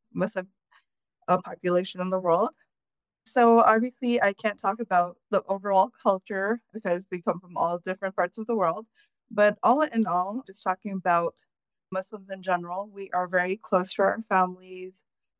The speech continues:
We bel-, we, Islam, our faith, is a way of life for us. So it tells us how to, how we eat, bathe, how we raise our kids.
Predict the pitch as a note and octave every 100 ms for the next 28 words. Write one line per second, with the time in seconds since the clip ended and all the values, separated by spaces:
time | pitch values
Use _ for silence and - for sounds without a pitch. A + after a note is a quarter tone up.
0 | - F#3 F#3 F3 F#3+ - F#3 F#3 F3+ F3+
1 | - - F#3 - F#3+ F#3+ F3+ - F3+ F#3
2 | - F3+ F3 E3+ - F3 F3+ F3 D#3+ D#3+
3 | _ - - E3+ A#3 - _ _ _ _
4 | _ _ - F#3+ F3+ F#3 F#3 - F3+ F#3
5 | F#3 - F3+ F3 F3 - - F3+ F3 _
6 | _ _ _ _ F#3+ F3+ - - G#3+ G#3
7 | _ _ _ - E3 F#3 F3+ F#3 F#3+ -
8 | _ _ _ - F#3 F#3 F3 F3 F3+ -
9 | F#3+ - G3+ F3 F3 -